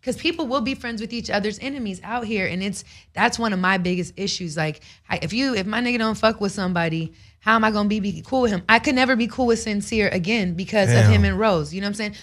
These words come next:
Speaker 1: You gotta pick a side and stay there. Some things aren't necessarily have to be so concrete, but on certain things, you, you've gotta pick a side and stay there. And unfortunately, everybody wants to just,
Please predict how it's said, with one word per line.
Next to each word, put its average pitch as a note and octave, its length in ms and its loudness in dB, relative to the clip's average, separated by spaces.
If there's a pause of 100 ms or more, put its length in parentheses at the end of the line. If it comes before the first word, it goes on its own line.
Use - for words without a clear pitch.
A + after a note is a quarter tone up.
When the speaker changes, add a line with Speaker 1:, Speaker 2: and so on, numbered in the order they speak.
(100)
Speaker 1:
You A3+ 80 -10
gotta C4 180 0
pick - 220 2
a A#3+ 60 0
side G3 340 -2
and E3 120 -8
stay G3 300 -2
there. D#3+ 320 -2 (340)
Some C4+ 220 0
things C4 400 -2
aren't G#3+ 320 2
necessarily G#3 420 -2
have F#3 80 -2
to F3 40 -8
be F3 80 -4
so E3+ 360 0
concrete, A3 720 -2 (280)
but F#3 160 0
on E3+ 180 -2
certain B3+ 380 -2
things, B3 320 -6
you, B3 160 -8
you've A3+ 160 -4
gotta G#3+ 240 2
pick G#3 200 -12
a F#3 60 -14
side E3+ 240 -10
and D#3+ 100 -12
stay F3+ 220 -2
there. D#3+ 320 0
And D#3+ 300 -4 (100)
unfortunately, G3 680 -2
everybody G3 360 0
wants F#3+ 280 -2
to F#3+ 80 -10
just, F#3 340 -4